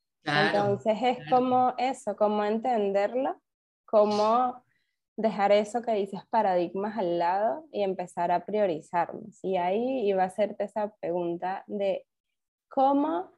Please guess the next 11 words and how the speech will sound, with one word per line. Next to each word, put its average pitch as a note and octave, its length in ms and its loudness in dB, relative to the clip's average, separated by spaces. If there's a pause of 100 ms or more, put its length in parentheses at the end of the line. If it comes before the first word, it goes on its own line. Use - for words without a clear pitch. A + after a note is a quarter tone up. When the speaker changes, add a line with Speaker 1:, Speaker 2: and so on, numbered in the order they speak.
(120)
Speaker 2:
te A3+ 100 4
has G3+ 420 -2
priorizado G#3+ 1000 2
en G3+ 200 -6
todos A3+ 240 0
estos C4 360 -8
momentos, F3 500 -4 (100)
cómo G3+ 260 -2
has A3+ 160 -8
priorizado, G3 760 0
Janet, F3+ 480 -2